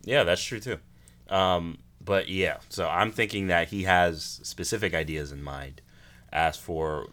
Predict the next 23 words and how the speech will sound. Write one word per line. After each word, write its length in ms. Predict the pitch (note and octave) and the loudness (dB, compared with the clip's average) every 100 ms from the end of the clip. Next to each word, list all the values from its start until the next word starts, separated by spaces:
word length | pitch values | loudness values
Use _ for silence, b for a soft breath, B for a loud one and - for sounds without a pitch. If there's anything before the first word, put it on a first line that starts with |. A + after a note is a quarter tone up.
| - | -10
you 80 | E2 | -6
know, 120 | D2 | -4
what 240 | E2 F#2 - - | 0 0 -2 -14
some 280 | - F2+ D#2+ | -6 -4 -2
other 220 | F2 F2 | -2 -2
movies 380 | E2 E2 E2+ D#2+ | -4 -4 -4 -4
that 120 | D2+ | -6
they 120 | D#2+ D2 | -8 -10
would 260 | E2 F2 D2+ | -8 -6 -6
be 160 | E2+ E2 | -4 -4
able 160 | D#2+ | -4
to 100 | D#2 | -8
do. 380 | D2+ E2 D#2 D2+ D2+ B B B B B | -8 -6 -6 -8 -10 B B B B B
Um, 480 | D#2+ D#2 D2 C#2 C2 C2+ B - - - - - | -4 -4 -4 -6 -8 -10 B -16 -20 -20 -20 -14
uh, 300 | B1+ B1 A#1 - | -8 -6 -6 -4
and 120 | F#2+ | 0
it's 140 | G2+ - | 0 6
funny 240 | D3 G#2 | 6 6
'cause 180 | G2 F2+ | 4 4
I, 220 | F#2+ F#2 | 4 2
when 220 | F#2 F#2 | 0 0
you 80 | F2+ | 0
first 380 | F2+ A2+ - | 2 0 0